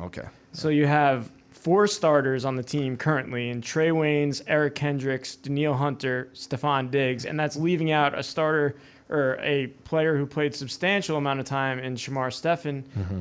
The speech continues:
Speaker 2: and then you also had T J Clemens in that, uh, in that draft as well, Clemmings, um, who started for his
Speaker 1: Okay.
Speaker 2: first couple seasons. So that's, I mean, you, how do you? It's pretty good.
Speaker 1: Fourteen, you had Barr, Teddy, and Jet.
Speaker 2: That's
Speaker 1: That's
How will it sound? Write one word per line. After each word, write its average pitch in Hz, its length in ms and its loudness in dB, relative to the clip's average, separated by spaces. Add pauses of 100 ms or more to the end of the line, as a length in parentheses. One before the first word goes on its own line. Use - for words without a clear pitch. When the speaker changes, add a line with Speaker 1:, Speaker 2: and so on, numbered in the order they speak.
Speaker 2:
and 143 140 -2
then 143 100 2
you 147 100 4
also 147 240 2
had 127 140 0
T 156 160 -2
J 135 160 -2
Clemens 135 560 -2
in 123 120 -4
that, 123 260 -4
uh, 127 240 -4 (120)
in 139 120 -6
that 120 160 -2
draft 123 400 -2
as 117 160 -10
well, 143 440 4
Clemmings, 143 520 0 (420)
um, 139 340 0
who 139 160 -2
started 127 520 -2
for 131 260 -2
his 127 140 4
Speaker 1:
Okay. 98 100 6
Speaker 2:
first 120 320 -4 (140)
couple 135 200 -4
seasons. 117 360 -8
So 143 120 -4
that's, 165 300 0
I 160 80 -8
mean, 135 300 -4 (160)
you, 160 100 -12 (480)
how 147 160 -4
do 147 80 -2
you? 117 240 -6 (880)
It's - 100 -20
pretty 139 200 -2
good. 107 240 -4
Speaker 1:
Fourteen, 175 560 4
you 147 100 4
had 127 160 4
Barr, 131 260 8
Teddy, 135 340 4
and 101 160 2
Jet. 107 340 2
Speaker 2:
That's 131 100 -16 (200)
Speaker 1:
That's 104 140 -4